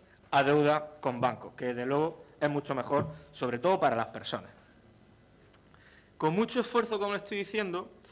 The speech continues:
se logró una estabilidad financiera frágil,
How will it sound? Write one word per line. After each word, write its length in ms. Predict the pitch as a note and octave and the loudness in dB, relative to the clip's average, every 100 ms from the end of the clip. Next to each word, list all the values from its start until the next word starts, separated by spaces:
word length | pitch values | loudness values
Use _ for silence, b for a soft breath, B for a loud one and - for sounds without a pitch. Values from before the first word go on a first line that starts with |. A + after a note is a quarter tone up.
| B B | B B
se 240 | - - D3 | -12 0 4
logró 320 | C#3+ D#3+ G3 | 4 6 4
una 100 | G#3 | 4
estabilidad 360 | G#3 F#3 E3+ E3 | 0 0 0 0
financiera 600 | D#3+ D3 A#3 A#3 B2+ - - | -4 -6 -2 -2 -2 -8 -20
frágil, 560 | - F#3 G#3+ G#3+ A3 | -6 2 2 2 -6